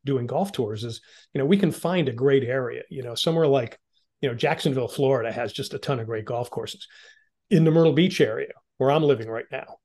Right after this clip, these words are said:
I mean, there's just a ton of great gol-, golf courses there. Alabama, in Las Vegas, th-, there's great stuff. Even in Utah, you and I have covered,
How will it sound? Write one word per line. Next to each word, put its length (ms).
I 100
mean, 100
there's 160
just 240
a 40
ton 200
of 60
great 160
gol-, 320
golf 240
courses 340
there. 180
Alabama, 640
in 160
Las 320
Vegas, 720
th-, 180
there's 200
great 200
stuff. 220
Even 220
in 100
Utah, 460
you 200
and 80
I 120
have 120
covered, 380